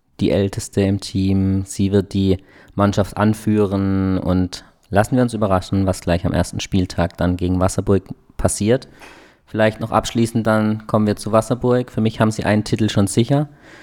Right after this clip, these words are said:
den Titel des schönsten Trikots in der kommenden Saison. Vielleicht habt ihr es ja schon gesehen, Camouflage, graues Camouflage, so werden, werden sie in die neue Saison starten.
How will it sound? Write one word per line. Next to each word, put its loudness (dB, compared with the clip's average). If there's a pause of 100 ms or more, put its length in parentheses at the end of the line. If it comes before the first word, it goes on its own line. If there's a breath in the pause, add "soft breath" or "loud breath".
(260 loud breath)
den 4
Titel 2
des 0
schönsten 0
Trikots -2
in 0
der 2
kommenden 0
Saison. -2 (240)
Vielleicht 0
habt 0
ihr 4
es 0
ja 2
schon 0
gesehen, 0
Camouflage, -2 (180)
graues 0
Camouflage, 0
so -2
werden, 0
werden 0
sie 0 (640 loud breath)
in 2
die 4
neue 2
Saison 0
starten. 0